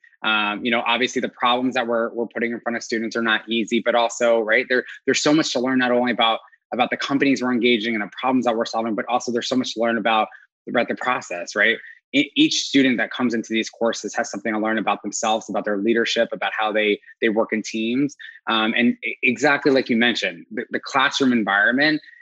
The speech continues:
becomes the central location for where that learning can be facilitated across project teams. Um, and that's where the faculty really come into play with the mentorship and the,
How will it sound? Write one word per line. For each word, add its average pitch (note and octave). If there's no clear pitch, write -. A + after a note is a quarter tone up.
becomes B2+
the A#2+
central B2
location A2+
for A2+
where A2
that G#2+
learning A2
can G2+
be G2+
facilitated G#2+
across -
project G2+
teams. G#2
Um, A2+
and A2+
that's B2
where A#2+
the A2+
faculty A2
really G#2+
come C#3
into B2+
play A2+
with A2
the A2+
mentorship G#2+
and G2+
the, F#2+